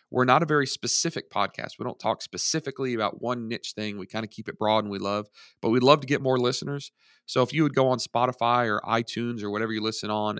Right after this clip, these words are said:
and leave a review, that helps so much with the ranking. Tell other people about this podcast. Share it on social media. Uh, share it on, you know, whatever mastermind or network you're part of.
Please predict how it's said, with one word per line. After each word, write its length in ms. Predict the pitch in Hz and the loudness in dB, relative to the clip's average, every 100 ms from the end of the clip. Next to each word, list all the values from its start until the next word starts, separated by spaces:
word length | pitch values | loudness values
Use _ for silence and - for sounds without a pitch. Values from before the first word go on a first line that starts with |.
| - | -6
and 200 | 101 101 | -8 -4
leave 200 | 110 120 | -2 0
a 80 | 110 | 0
review, 280 | 104 113 110 | -2 -2 -2
that 140 | - | -2
helps 220 | 113 - | -4 -4
so 140 | - 117 | -6 -4
much 180 | 113 | -6
with 100 | 104 | -6
the 60 | 101 | -6
ranking. 400 | 107 113 123 123 _ _ _ _ _ - | -6 -6 -8 -12 _ _ _ _ _ -2
Tell 220 | - 202 | 0 2
other 140 | 196 | 0
people 260 | 165 170 156 | 0 -2 0
about 160 | 147 - | 0 0
this 100 | 131 | -4
podcast. 520 | - 131 - 101 98 | 0 -2 0 -4 -2
Share 200 | - 117 | 2 4
it 60 | |
on 100 | 131 | 2
social 380 | 123 127 131 - | 0 -2 0 -4
media. 420 | 107 120 113 - - _ _ _ - | -4 -4 -4 -6 -10 _ _ _ -2
Uh, 220 | 107 101 - _ | 0 0 -4 _
share 320 | - - 117 127 | -2 2 4 4
it 60 | |
on, 360 | 117 113 110 107 | 4 0 -2 -6
you 100 | 113 | -4
know, 100 | 107 | -2
whatever 380 | 107 117 117 110 107 - | 0 2 2 -2 -4 -8
mastermind 680 | 113 117 123 113 110 110 104 | 2 4 4 0 0 0 -2
or 60 | |
network 380 | 107 82 113 - | -2 -2 -4 -4
you're 80 | 104 | -8
part 280 | - 110 104 | 0 2 2
of. 200 | 95 | -2